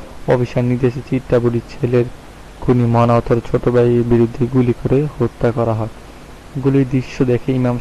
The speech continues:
সাহেব বমি করে ফেলেন। মীর আলীর সামনে, আহ, দিয়ে ফিরে যাওয়ার সময় কমান্ডার মীর আলীর কথা,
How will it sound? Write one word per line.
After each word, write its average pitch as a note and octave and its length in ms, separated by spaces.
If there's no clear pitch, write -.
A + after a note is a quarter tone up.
সাহেব A#2 220
বমি A#2+ 220
করে A#2+ 160
ফেলেন। A#2 220
মীর C3+ 200
আলীর C3+ 180
সামনে, A#2 420
আহ, B2 180
দিয়ে B2 300
ফিরে A#2+ 260
যাওয়ার A#2 360
সময় A#2 340
কমান্ডার A2+ 520
মীর A#2 260
আলীর A2+ 360
কথা, A#2+ 480